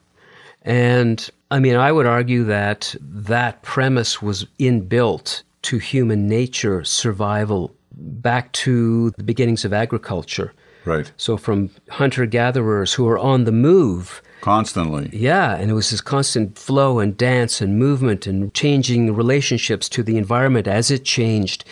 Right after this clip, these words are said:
Speaker 1: Suddenly is, uh, growing crops, staying in one place,
Speaker 2: Mm-hmm.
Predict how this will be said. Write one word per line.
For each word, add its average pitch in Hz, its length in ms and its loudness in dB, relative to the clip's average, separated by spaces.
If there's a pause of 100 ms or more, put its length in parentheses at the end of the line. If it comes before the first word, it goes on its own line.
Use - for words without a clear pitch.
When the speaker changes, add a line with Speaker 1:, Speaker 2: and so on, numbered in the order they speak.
(460)
Speaker 1:
Suddenly 131 640 0 (200)
is, 101 400 -4
uh, 95 340 -4 (100)
growing 123 340 2
crops, 110 560 -2
staying 135 460 2
in 127 100 2
one 113 220 2
place, 101 540 -2
Speaker 2:
Mm-hmm. 85 540 0